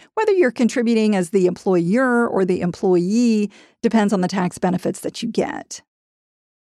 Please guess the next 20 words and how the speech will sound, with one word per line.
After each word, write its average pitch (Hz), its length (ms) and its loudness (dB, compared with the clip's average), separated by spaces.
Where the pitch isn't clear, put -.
And 339 140 2
you 294 80 0
can 233 140 2
set 190 260 0
up 208 220 0
a 370 80 0
solo 226 360 2
four 208 300 2
oh 190 100 2
one 196 220 0
k 208 220 0
with 196 180 2
many 277 400 4
financial 185 800 -2
institutions 226 1040 -2
like 175 260 0
banks 214 540 0
and 185 160 0
brokerage 202 500 0
firms. 190 520 0